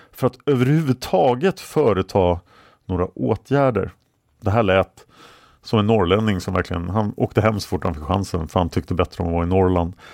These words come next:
Han tog jobbet som garagebiträde hos polisen i den norrländska staden för att slippa jobba i Stockholm. Och man kan ju undra om alla de här resurserna som Palmeutredningen har förfogat över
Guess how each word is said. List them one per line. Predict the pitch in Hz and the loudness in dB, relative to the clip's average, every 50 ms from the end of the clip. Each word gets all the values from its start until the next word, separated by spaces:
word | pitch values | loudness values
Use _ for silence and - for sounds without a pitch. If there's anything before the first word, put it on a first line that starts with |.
| - - _ | -20 -20 _
Han | - 107 104 | -2 -2 -2
tog | - - 104 90 | 0 -2 0 2
jobbet | 101 101 95 90 90 101 95 - - - _ - - - _ _ | 2 2 2 2 2 0 0 0 -6 -20 _ -20 -20 -20 _ _
som | - - - 98 90 85 85 82 73 - _ _ _ _ _ _ _ _ _ - - - _ _ _ _ _ _ _ _ _ | -4 -2 0 0 0 0 -4 -6 -8 -10 _ _ _ _ _ _ _ _ _ -20 -20 -20 _ _ _ _ _ _ _ _ _
garagebiträde | - - 107 101 104 107 107 87 - - - 98 - - - 117 110 107 107 92 90 | -2 0 2 4 4 4 2 0 -2 -2 -6 -6 -4 0 0 2 2 2 2 2 0
hos | 90 92 - | 0 -2 -4
polisen | - - 92 90 87 82 - - - 85 85 | -6 -6 -4 -4 -4 -4 -6 -6 -8 -6 -6
i | 90 92 | -4 -2
den | 87 87 87 | -2 -2 0
norrländska | 90 95 87 82 85 87 82 - - 92 | 0 0 0 0 0 -2 -4 -6 -8 -12
staden | - - 107 101 98 90 82 | -2 0 2 2 4 2 0
för | - - | -4 -6
att | 87 - | -10 -10
slippa | - - - 107 95 - - _ _ - 82 | -10 -4 -2 -2 -2 -2 -6 _ _ -2 2
jobba | 90 98 90 80 78 78 85 | 2 2 2 2 -2 -6 -6
i | 80 | -6
Stockholm. | - - - 90 - _ _ - 101 92 90 87 90 _ _ _ _ _ _ _ _ _ _ | -6 -4 -6 -6 -6 _ _ -4 -2 -2 -2 -6 -8 _ _ _ _ _ _ _ _ _ _
Och | - 113 101 98 101 - - _ _ _ _ _ _ _ _ _ _ _ _ _ _ _ _ _ _ _ _ _ _ _ _ _ _ _ - 127 | 0 2 4 4 2 0 -2 _ _ _ _ _ _ _ _ _ _ _ _ _ _ _ _ _ _ _ _ _ _ _ _ _ _ _ -2 2
man | 127 135 | 2 2
kan | - - 147 | 2 2 2
ju | 143 - _ | 0 0 _
undra | - 208 196 131 117 135 156 185 151 | -2 0 0 0 -2 -4 -2 0 -2
om | 117 117 - _ _ _ _ _ _ | -2 -2 -6 _ _ _ _ _ _
alla | - 180 175 175 | -2 0 0 2
de | 180 165 135 | 0 0 2
här | 143 139 | 0 0
resurserna | 123 127 - - 175 175 - - - 110 101 | -2 -4 -2 -2 -2 -2 -2 -4 -4 -4 -2
som | - - 104 | -2 -4 -4
Palmeutredningen | - - 107 90 87 87 - - 90 90 82 85 | 0 0 0 0 0 -4 -4 -2 -2 -2 0 -2
har | 87 | -4
förfogat | - - - 113 123 95 90 - | -6 -2 0 0 0 0 0 -2
över | 92 90 90 | -2 -4 -4